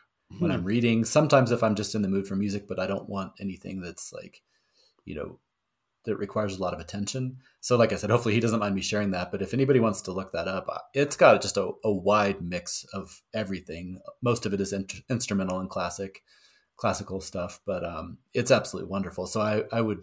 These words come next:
Speaker 1: be remiss if I didn't mention that, because that's been a huge part of my reading life, probably for the last
Speaker 2: <laughs>
Speaker 1: couple of years, actually.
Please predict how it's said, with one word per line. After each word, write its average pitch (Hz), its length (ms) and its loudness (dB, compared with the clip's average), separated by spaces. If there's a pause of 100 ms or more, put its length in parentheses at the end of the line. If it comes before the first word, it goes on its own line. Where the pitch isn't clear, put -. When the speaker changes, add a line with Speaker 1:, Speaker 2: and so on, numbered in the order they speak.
(160)
Speaker 1:
be 113 120 0
remiss 95 340 -2
if 98 100 -10
I 92 80 -6
didn't 90 240 -8
mention 95 260 -10
that, 90 160 -8
because 107 240 -6
that's 113 220 0
been 117 140 0
a 80 40 -4
huge 95 380 -8
part 92 160 -8
of 90 100 -10
my 98 80 -2
reading 107 280 2
life, 107 280 2
probably 98 220 2
for - 100 -4
the 101 80 0
last 98 340 0
Speaker 2:
<laughs> - 0 -
Speaker 1:
couple 143 200 4
of 92 80 4
years, 110 260 2
actually. 95 540 -6